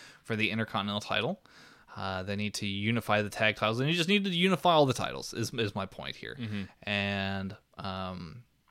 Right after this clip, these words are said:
Speaker 1: yeah, they, they need to have champions that can compete on both, both sides of the brands.
Speaker 2: Yeah.
Speaker 1: Yeah.
Speaker 2: No, I mean, I, I completely agree.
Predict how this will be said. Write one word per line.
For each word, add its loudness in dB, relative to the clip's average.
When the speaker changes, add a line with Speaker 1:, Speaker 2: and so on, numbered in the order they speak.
Speaker 1:
yeah, -2
they, -2
they -2
need -2
to 0
have -2
champions -2
that -2
can -6
compete -6
on -2
both, 2
both 2
sides 0
of -2
the -4
brands. -2
Speaker 2:
Yeah. 0
Speaker 1:
Yeah. -4
Speaker 2:
No, 2
I 2
mean, 2
I, 2
I 6
completely -2
agree. -2